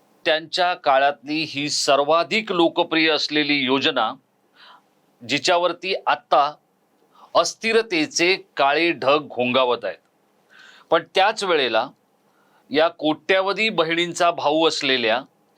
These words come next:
एकनाथ शिंदे यांनाही त्यांच्याच होमपिचवर दोन बाजूंनी ब्लॉक करण्याचा भाजपनं प्रयत्न सुरू केलाय.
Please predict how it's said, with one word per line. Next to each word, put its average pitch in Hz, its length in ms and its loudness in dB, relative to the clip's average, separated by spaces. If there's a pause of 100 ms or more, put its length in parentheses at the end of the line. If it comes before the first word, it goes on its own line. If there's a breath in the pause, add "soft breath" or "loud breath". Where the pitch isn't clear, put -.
(300 loud breath)
एकनाथ 185 460 0
शिंदे 165 420 -2 (120)
यांनाही 147 680 -4 (760 soft breath)
त्यांच्याच 196 580 -2 (100)
होमपिचवर 180 840 0 (640 loud breath)
दोन 214 500 2
बाजूंनी 175 540 -2
ब्लॉक 160 500 2
करण्याचा 160 500 0
भाजपनं 135 600 -2
प्रयत्न 123 460 -2
सुरू 107 240 -8
केलाय. 85 280 -18